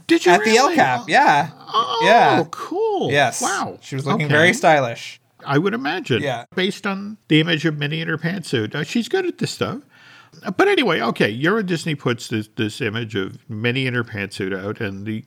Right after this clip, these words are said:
Speaker 1: the conservative media loses its mind. The thing that upsets them is what? That the French are corrupting this American icon who has always, always, always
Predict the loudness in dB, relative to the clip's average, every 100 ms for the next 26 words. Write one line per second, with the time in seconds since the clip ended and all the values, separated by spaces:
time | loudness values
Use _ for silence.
0 | -6 -4 0 0 0 -2 0 0 -2 -2
1 | -2 -2 -2 -2 -4 -2 -2 -2 -6 -8
2 | -10 -12 -8 -6 -6 -8 -8 -10 -14 -18
3 | -20 -20 -18 -18 0 2 4 2 2 0
4 | 0 0 -2 -2 -4 -4 -4 -6 -2 -2
5 | -2 -4 -6 -4 -6 -6 -16 -4 0 0
6 | -2 -8 -10 -10 -12 -18 _ -20 -20 _
7 | -2 0 0 0 0 0 -2 -4 -4 -4
8 | -4 -4 -2 -2 -2 -2 -2 -2 0 2
9 | 2 0 -4 0 2 2 2 0 0 0
10 | 2 2 0 -2 -6 -8